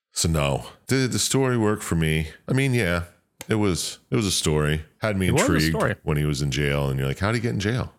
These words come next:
Speaker 1: And then he goes out, and you're like, "Okay, well, I didn't see that coming. I didn't think he was gonna be s-,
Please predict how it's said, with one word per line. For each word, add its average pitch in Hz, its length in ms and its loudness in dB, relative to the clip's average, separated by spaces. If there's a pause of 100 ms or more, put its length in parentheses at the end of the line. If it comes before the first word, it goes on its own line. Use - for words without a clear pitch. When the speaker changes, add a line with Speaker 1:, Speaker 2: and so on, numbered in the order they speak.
(1300)
Speaker 1:
And 85 60 2
then 78 60 2
he 71 60 -2
goes 71 260 -2
out, 67 180 0
and 62 80 -4
you're 65 80 -2
like, 65 140 -4
"Okay, 92 320 -2
well, 82 240 -4
I 69 80 -2
didn't 87 200 0
see 90 140 0
that 98 220 0
coming. 78 280 -2
I 82 40 0
didn't 90 120 -2
think 80 140 -2
he 80 60 -2
was 69 100 -4
gonna 76 160 -2
be 67 100 0
s-, - 320 -6